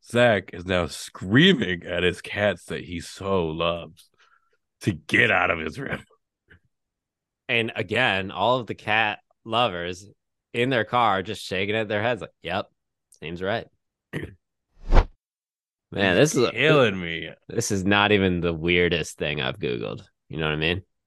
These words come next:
Speaker 1: Oh my God. Is this another feet pick bit? <laughs>
Speaker 2: They're not
Speaker 1: Say that.
Speaker 2: bits if it's true. I, I think we should get a little bit more detail, but give me a minute 'cause I'm gonna go pee.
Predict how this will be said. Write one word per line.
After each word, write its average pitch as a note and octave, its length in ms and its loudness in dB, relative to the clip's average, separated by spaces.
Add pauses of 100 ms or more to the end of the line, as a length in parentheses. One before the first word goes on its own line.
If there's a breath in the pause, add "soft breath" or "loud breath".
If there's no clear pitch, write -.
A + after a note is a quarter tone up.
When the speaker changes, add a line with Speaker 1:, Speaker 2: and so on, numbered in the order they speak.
(240)
Speaker 1:
Oh A#2 560 2
my G2 160 -4
God. G2 300 -4
Is G#2 140 -4
this C3+ 160 -8
another A2 360 -6
feet - 420 -8 (280)
pick A2 260 -10 (140)
bit? G#2+ 280 -6 (140)
<laughs> - 1800 -16
Speaker 2:
They're G2+ 100 4
not D3 280 6
Speaker 1:
Say A2 120 -4
that. G2 140 -10
Speaker 2:
bits B2 420 6
if G#2+ 180 -2
it's - 340 -2
true. A2+ 640 4 (2500 loud breath)
I, A#2 320 0
I B2+ 40 4
think C3+ 140 2
we B2 80 4
should A#2+ 200 -4
get A#2+ 120 4
a A2+ 40 4
little A2 200 6
bit G2+ 120 0
more G2+ 160 4
detail, G#2 440 4
but F#2+ 180 0
give G2 140 -2
me G2 80 -4
a F#2 40 -6
minute G2 280 -2
'cause - 80 -20
I'm F#2+ 120 -4
gonna F2+ 200 -2
go E2+ 200 0
pee. - 260 -8